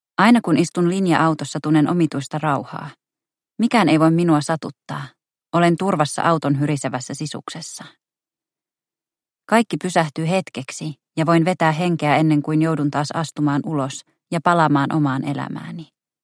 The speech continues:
Katson kelloa. Vielä kaksikymmentä minuuttia, ja sitten. Näen isän jo kaukaa. Hän seisoo aikataulukyltin edessä ja tähyilee väärään suuntaan.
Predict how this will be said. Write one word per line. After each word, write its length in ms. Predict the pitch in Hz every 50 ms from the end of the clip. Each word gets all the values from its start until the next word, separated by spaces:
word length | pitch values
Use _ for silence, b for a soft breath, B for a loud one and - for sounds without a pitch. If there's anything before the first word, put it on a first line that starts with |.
| _ _ _ _ _ _ _ _ _ _ _ _ _ _ _ _ _ -
Katson 360 | 220 220 - - 175 165 156
kelloa. 480 | - 165 147 135 - - 101 - 143 139 - _ _ _ _ _ _ _ _ _ _ _ _ _ _ _ _ _ _ _ _ - -
Vielä 200 | 208 208 208 214
kaksikymmentä 680 | - 262 254 - - 180 - 160 160 151 147 143 160
minuuttia, 600 | 160 170 165 147 131 131 - _ - 104 101 139 139 - _ _ _ _ _ _ - -
ja 80 | 175 156
sitten. 580 | - 156 143 _ _ _ - 80 143 147 - _ _ _ _ _ _ _ _ _ _ _ _ _ _ _ _ _ _ _ _ _ _ _ _ _ -
Näen 240 | 170 190 196 190 -
isän 300 | - 214 - 202 170 160
jo 80 | 156 147
kaukaa. 560 | - 156 143 143 135 - - 143 143 143 147 - _ _ _ _ _ _ _ _ _ _ _ -
Hän 140 | 170 160
seisoo 340 | 147 175 165 170 - 175 160
aikataulukyltin 920 | - 175 190 190 - 175 - 165 160 156 156 147 - 165 160 147 165 151 -
edessä 380 | 165 160 175 160 - - 156
ja 80 | 151 143
tähyilee 480 | - 170 170 170 151 143 147 147 143
väärään 420 | 143 156 156 151 139 139 131 131 131
suuntaan. 600 | - 147 139 123 135 - - - - - 160 147